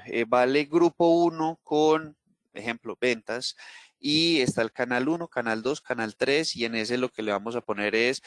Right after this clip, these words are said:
estos archivos y le vamos a poner este grupo de tareas para hacerle seguimiento a los comités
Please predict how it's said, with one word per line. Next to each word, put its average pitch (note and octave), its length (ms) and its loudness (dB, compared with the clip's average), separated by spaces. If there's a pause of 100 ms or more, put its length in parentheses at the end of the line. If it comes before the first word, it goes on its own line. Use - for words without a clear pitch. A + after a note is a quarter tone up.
(240)
estos G#2+ 400 -6
archivos D3+ 720 0
y B2+ 60 -4
le A2+ 140 0
vamos G#2+ 360 0
a A#2 80 -2
poner G2+ 480 -4
este A2+ 320 -6
grupo A#2 400 0
de A#2 80 2
tareas G2+ 460 -2
para A2 380 0
hacerle A2 340 -4
seguimiento G#2+ 640 -8
a - 20 0
los A2+ 160 -8
comités D#3+ 720 -2